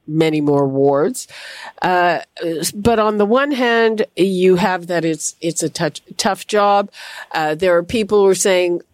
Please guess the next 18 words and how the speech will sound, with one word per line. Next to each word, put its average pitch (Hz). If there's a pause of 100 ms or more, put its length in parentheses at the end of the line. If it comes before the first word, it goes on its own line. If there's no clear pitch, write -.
(120)
"Gee, 196
you 185
know, 175
this 202
is 180
concerning 220
because 180
it's 185
not, 190
it's 208
people 214
leaving 180
with 147
a 156
lot 156
of 143
experience, 220
and 160